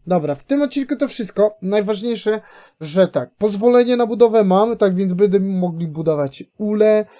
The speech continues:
i inne takie rzeczy. No i lżejszy jestem, to też jest fajne. Fajne, podoba mi się te,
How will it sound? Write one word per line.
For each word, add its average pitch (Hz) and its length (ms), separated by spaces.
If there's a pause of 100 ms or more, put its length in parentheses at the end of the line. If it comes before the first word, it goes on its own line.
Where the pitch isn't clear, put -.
(120)
i 196 140
inne 185 180
takie 165 260
rzeczy. 196 600
No 220 240
i 302 120
lżejszy 170 500
jestem, 151 460 (340)
to 151 60
też 165 220
jest 160 220
fajne. 151 340 (280)
Fajne, 226 300
podoba 226 340
mi 202 100
się 190 120
te, 180 420